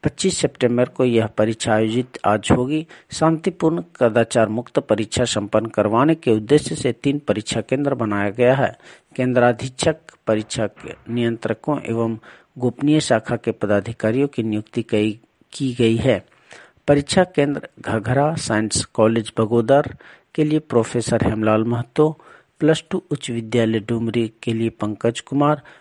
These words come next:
तथा नेहरू मध्य विद्यालय के लिए परमानंद महतो को केंद्राधीक्षक बनाए गए हैं। कक्षावार उत्कृष्ट प्रदर्शन करने वालों एवं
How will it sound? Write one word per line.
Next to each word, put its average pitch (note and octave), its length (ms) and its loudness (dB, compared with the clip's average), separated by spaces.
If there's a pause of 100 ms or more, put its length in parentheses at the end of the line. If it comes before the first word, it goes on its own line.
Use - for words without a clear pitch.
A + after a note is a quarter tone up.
(180)
तथा B2+ 200 0
नेहरू B2+ 500 2
मध्य A#2+ 380 -2
विद्यालय A2+ 680 -2 (360)
के - 80 -6
लिए A#2 180 -2 (120)
परमानंद A#2+ 760 0 (560)
महतो B2 380 0
को B2 340 0 (320)
केंद्राधीक्षक B2+ 800 2 (240)
बनाए G#2+ 440 2
गए A2+ 220 4
हैं। A2+ 400 2 (640)
कक्षावार D3 680 4
उत्कृष्ट - 520 0
प्रदर्शन A#2+ 600 0
करने B2 360 0
वालों C#3 400 4 (400)
एवं C3 180 -8